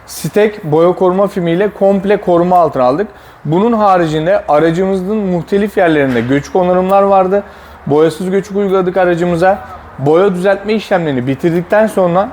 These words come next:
aracımızın geri kalan kısmını arkadaşlar Teç Kristal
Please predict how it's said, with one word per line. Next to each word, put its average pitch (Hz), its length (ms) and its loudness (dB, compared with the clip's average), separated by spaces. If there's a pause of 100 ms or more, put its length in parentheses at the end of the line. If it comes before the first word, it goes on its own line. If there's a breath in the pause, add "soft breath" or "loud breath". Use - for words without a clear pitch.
(140)
aracımızın 175 720 0
geri 160 260 2
kalan 202 340 2
kısmını 175 340 -2
arkadaşlar 143 560 0 (440)
Teç 202 300 0
Kristal 214 460 0